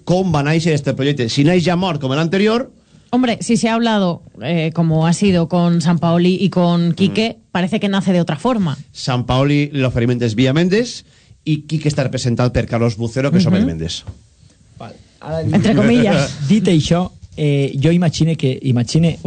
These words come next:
Speaker 3: a veure, així n'hi ha do-, imagine
Speaker 1: Que no és roïn que sigues de Méndez, eh?
Speaker 3: Mm.
Speaker 1: Méndez té de bons i té de roïns.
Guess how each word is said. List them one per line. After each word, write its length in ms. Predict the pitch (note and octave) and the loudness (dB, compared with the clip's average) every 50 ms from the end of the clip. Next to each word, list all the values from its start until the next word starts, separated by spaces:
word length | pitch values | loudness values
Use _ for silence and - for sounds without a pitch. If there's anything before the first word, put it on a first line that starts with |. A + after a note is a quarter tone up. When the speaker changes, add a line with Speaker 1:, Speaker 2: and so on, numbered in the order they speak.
| C3 B2+ - | -4 -2 -2
Speaker 3:
a 80 | B2+ B2 | -2 -2
veure, 260 | B2+ A#2+ B2 - C3 B2+ | -2 -2 -2 -2 -2 -2
així 180 | C3 A2 B2 | 0 2 2
n'hi 80 | E3+ F#3 | 4 4
ha 60 | F3+ | 4
do-, 240 | E3+ D#3+ D3 D3+ D3 | 2 2 2 2 2
imagine 360 | C#3+ C#3 B2+ B2+ - - D3 D#3 | 2 2 2 2 2 2 2 2
Speaker 1:
Que 80 | D3 | 2
no 120 | C#3 E3 G3 | 2 0 0
és 60 | - | 0
roïn 240 | - F#3 G3+ B3 C4 | 0 2 2 0 0
que 80 | A#3+ G3 | 0 0
sigues 200 | C3 C#3 D3+ D3 B2+ | 0 2 2 2 2
de 80 | C#3 | 2
Méndez, 260 | D3 G#3 A#3+ G#3+ C#3+ C3 | 2 2 2 0 0 0
eh? 120 | G3 A3+ | 0 0
Speaker 3:
Mm. 60 | - D#3+ | 0 0
Speaker 1:
Méndez 300 | C#3+ C#3+ C#3 D3 E3 D#3+ | 0 2 2 0 0 0
té 80 | E3 D#3+ | 2 0
de 60 | D#3 | 2
bons 160 | D#3+ F#3 F#3+ | 2 0 0
i 40 | G#3+ | 0
té 80 | A3 A3 | 0 0
de 80 | D#3+ C3 | 0 0
roïns. 440 | A2+ B2+ F#3 E3 A2+ - - - | 0 0 -2 -2 -4 -6 -8 -12